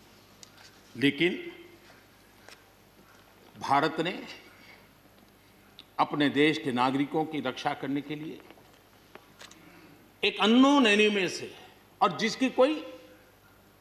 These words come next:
पूर्व परंपरा नहीं थी कि ऐसी चीज को ऐसे डील किया जा सकता है, इसके लिए ये प्रोटोकॉल हो सकता, कुछ पता नहीं था। एक नए तरीके से, नए सोच के साथ हर किसी को चलना था।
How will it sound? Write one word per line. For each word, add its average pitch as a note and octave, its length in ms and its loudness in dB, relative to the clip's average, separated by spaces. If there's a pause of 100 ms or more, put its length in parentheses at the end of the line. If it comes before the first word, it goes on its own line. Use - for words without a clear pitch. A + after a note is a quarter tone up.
(100)
पूर्व C4+ 260 6
परंपरा C4+ 580 2
नहीं F3+ 240 2
थी C#3+ 200 -2
कि F#3+ 80 4
ऐसी F#3 380 0
चीज F#3+ 240 -4
को A3 140 2
ऐसे D#3+ 320 0
डील D#3+ 260 2
किया A#2+ 220 -2
जा - 160 -12
सकता - 340 -18
है, - 260 -20 (440)
इसके F#3+ 260 0
लिए G3 160 6
ये F#3 140 6
प्रोटोकॉल D#3+ 500 -4
हो A2+ 140 -12
सकता, F#3+ 320 -2
कुछ F4 140 -2
पता D#4 200 4
नहीं D4+ 160 2
था। - 260 -12 (1200)
एक C4+ 100 4
नए B3 380 6
तरीके A3+ 520 0
से, F3 240 0
नए G#3+ 360 2
सोच G3 400 -2
के F3+ 140 -8
साथ - 460 -12 (880)
हर C4+ 160 2
किसी C#4 300 4
को B3+ 120 4
चलना C3+ 320 -2
था। - 300 -18